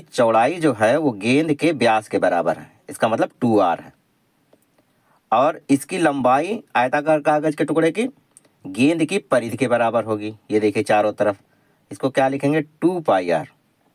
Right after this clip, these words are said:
ठीक, परिधि कितनी है, टू पाई आर, कागज़ के टुकड़े की लंबाई के बराबर,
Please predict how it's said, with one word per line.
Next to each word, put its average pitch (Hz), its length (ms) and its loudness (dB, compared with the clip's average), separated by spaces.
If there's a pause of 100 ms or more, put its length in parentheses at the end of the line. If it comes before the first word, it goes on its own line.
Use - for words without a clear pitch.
(2750)
ठीक, - 180 -4 (600)
परिधि 165 260 0
कितनी 175 280 -4
है, 180 120 0
टू 131 200 -4
पाई 139 260 0
आर, 160 220 2 (460)
कागज़ 123 320 0
के 139 80 -2
टुकड़े 123 260 0
की 123 80 -2
लंबाई 104 320 2
के 127 100 -4
बराबर, 135 400 -2